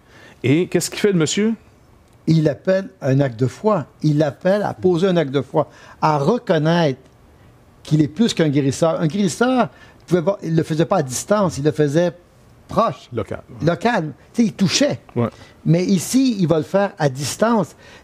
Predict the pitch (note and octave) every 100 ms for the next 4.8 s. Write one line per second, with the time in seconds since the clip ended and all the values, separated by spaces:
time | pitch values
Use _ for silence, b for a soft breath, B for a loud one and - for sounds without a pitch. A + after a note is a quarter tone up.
0 | - A3 A#3 G#3+ E3+ E3 C3+ G3 A3+ -
1 | - _ _ _ _ _ - - - _
2 | - _ - - G#3 G3+ D#3+ C#3+ C3+ E3
3 | D#3 D#3 D3 A3 A#3 _ _ - C3 C3
4 | B2 F3 F#3 G3+ G3+ G3 A3 B3